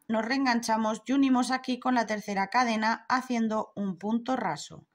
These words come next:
para comenzar la siguiente vuelta. Cortamos el hilo del anillo para que no nos moleste. Y en la siguiente vuelta vamos a hacer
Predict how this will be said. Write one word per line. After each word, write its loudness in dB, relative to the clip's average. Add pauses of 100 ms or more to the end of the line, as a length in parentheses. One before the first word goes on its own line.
(540)
para 2
comenzar 0
la 0
siguiente -6
vuelta. -6 (600)
Cortamos 2
el 2
hilo 2
del 2
anillo 0
para 0
que -4
no 0
nos -2
moleste. -4 (4000)
Y 0
en 4
la 4
siguiente 0
vuelta 0
vamos 2
a 0
hacer -8